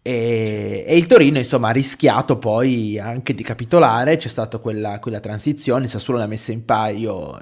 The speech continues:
ne ha messe insieme un paio, perché è un giocatore che con Lorientè e con Frattesi ha quel tipo di caratteristiche con Berardi di andare molto in verticale. Per fortuna Lorientè era in fuorigioco e i Granata di lì sono poi riusciti ad arrivare al pareggio,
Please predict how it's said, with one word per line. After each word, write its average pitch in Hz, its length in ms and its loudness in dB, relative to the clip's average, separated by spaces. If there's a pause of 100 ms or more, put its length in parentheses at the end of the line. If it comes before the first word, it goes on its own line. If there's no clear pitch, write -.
ne 104 80 -14
ha 101 40 -12
messe 101 260 -12
insieme 107 340 -8
un 123 160 -4
paio, 110 380 -2
perché 104 220 -14
è - 20 -10
un 98 60 -12
giocatore 98 420 -10
che 98 340 -8
con 95 200 -12
Lorientè 107 420 -8
e 107 60 -8
con 98 160 -12
Frattesi 107 600 -6
ha 113 120 -2
quel 107 200 -4
tipo 107 220 -10
di 82 100 -12
caratteristiche 104 600 -10
con 104 220 -10
Berardi 107 420 -2
di 104 60 -8
andare 110 220 -6
molto 117 260 -6
in 113 80 -6
verticale. 117 680 0 (420)
Per 147 260 6
fortuna 120 760 0
Lorientè 110 720 0
era 120 200 0
in 107 80 -4
fuorigioco 139 840 2
e 123 140 -2
i 101 120 -8
Granata 98 840 -4
di 107 160 -8
lì 95 180 -8
sono 87 240 -12
poi 92 140 -12
riusciti 98 280 -14
ad 104 80 -10
arrivare 90 260 -14
al - 80 -14
pareggio, - 680 -16